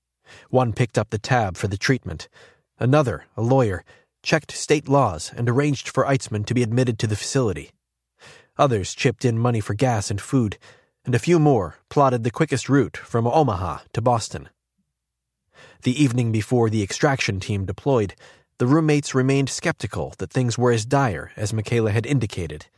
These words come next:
"I was completely in the dark," Burke says, "because he wanted me to be." When Eitzman emerged from a restaurant alongside his parents,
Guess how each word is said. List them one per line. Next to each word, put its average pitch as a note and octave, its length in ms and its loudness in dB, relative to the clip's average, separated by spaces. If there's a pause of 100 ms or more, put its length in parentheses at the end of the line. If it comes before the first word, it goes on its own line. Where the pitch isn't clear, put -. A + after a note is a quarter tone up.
(680)
"I B2+ 80 4
was B2+ 100 2
completely A2+ 480 -2
in G#2 80 0
the F#2+ 80 -2
dark," A2+ 480 0
Burke G2 220 -4
says, E2+ 400 -8 (480)
"because A#2 240 0
he B2+ 100 2
wanted A#2 420 0
me F#2+ 120 -4
to F2+ 100 -8
be." E2 240 -10 (1300)
When B2+ 140 2
Eitzman D3+ 360 2
emerged B2 520 0
from B2 180 0
a A#2 60 2
restaurant A#2 520 0
alongside A2 520 0
his G2+ 120 -4
parents, G#2+ 520 -4